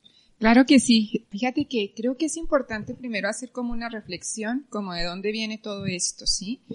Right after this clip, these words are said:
Ahorita que te escuchaba y decías el, el,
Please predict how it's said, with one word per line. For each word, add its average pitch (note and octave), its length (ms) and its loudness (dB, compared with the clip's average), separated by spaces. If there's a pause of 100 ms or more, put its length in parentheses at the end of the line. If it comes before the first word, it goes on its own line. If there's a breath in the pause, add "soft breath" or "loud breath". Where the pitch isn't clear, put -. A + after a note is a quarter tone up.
(200 loud breath)
Ahorita A3+ 300 -4
que - 100 -4
te - 80 -2
escuchaba F#3+ 560 0
y A3 40 -4
decías G#3 640 -2
el, F3 360 -4
el, D#3 560 -8